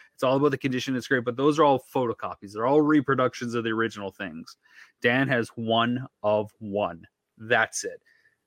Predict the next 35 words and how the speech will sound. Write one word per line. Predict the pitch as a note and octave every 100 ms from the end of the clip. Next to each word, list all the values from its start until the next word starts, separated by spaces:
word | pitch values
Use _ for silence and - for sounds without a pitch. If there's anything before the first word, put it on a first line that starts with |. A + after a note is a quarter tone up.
| -
And | C3
as | C3+
a | C3+
collector, | D#3 D3 D3
that | A#2+ A#2 -
instantly | D#3 D#3+ C#3 B2+
changed | C3+ B2
my | A#2+
mindset | A2+ A2 A2+ - G2
for | - G#2+
the | G#2+
kind | - G#2+
of | -
stuff | G#2+ A2
I |
wanted | A2 G#2 G2
to |
go | G#2 G2
after. | F2 F2+ -
I | G#2
looked | B2 D3 -
at | D3 A#2
boxes | - A#2 C3+ - C#3+
after | C#3 C3+ E3
that | D#3
and | D3+
go, | A#2+ A2 - _ _ _ -
"Eh, | E3+ D#3+ -
it's | - -
a |
replication. | C#3 C#3 C#3 - C3+ - A#2+
I | A2+ B2
don't | A#2+
need | B2
it." | A2